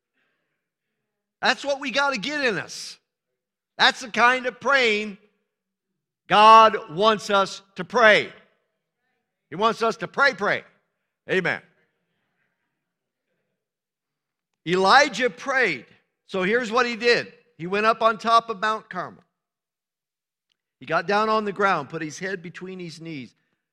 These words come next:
literally in a fetal position, and he labored. He labored in prayer. After praying a little while, he said to his servant,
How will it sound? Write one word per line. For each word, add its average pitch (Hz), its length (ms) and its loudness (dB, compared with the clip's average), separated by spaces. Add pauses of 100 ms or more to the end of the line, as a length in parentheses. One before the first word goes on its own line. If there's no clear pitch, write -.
(160)
literally 156 480 -6
in 113 80 -14
a 117 40 -14
fetal 151 300 -12
position, 123 680 -14
and 131 140 -10
he 135 100 -10
labored. 135 640 -6 (800)
He 139 100 -16
labored 131 640 -6
in 101 160 -18
prayer. 101 400 -16 (1120)
After 208 340 2
praying 277 440 0
a 269 60 0
little 254 280 0
while, 247 300 8
he 214 100 0
said 233 280 -2
to 226 80 -12
his 208 140 -8
servant, 247 480 -4